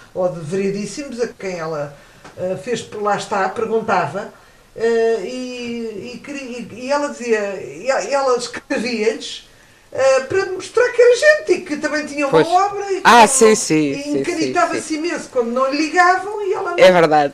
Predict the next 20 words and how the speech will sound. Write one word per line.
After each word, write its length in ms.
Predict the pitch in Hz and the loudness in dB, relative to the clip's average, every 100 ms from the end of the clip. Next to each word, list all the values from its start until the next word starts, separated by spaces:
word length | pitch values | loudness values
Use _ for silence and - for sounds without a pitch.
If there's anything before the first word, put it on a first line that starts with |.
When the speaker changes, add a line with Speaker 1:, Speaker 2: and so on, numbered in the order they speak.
| - | -6
Speaker 1:
não, 240 | 302 339 311 | -8 -6 -6
não 140 | 320 339 | -2 0
era 180 | 339 320 | 0 -2
de 80 | |
modas, 560 | 370 349 285 277 - - - | 0 2 2 -2 -8 -12 -12
pegava 440 | - 214 240 240 254 | -8 -2 0 0 0
na 140 | 262 | -2
caneta 500 | 254 320 349 381 392 | -4 -6 -4 -4 -2
e 60 | 381 | -2
tumba. 440 | 381 311 262 233 - - 349 | 0 -2 -2 0 0 6 8
Speaker 2:
<laughs> 280 | - - - | 8 8 6
Speaker 1:
Esta 320 | 311 - - | 6 4 2
foi, 320 | - 359 - - - _ | 0 -2 -2 -8 -20 _
foi 320 | - 381 370 | 0 2 2
uma 200 | 370 359 | 0 -4
destas 420 | 349 330 - - | -8 -10 -12 -10
cartas 480 | - 254 233 311 - | -4 -2 -2 -6 -12
que 100 | 320 | -6
eu 140 | 311 | -2
acho 440 | 247 214 - - | 0 0 -6 -14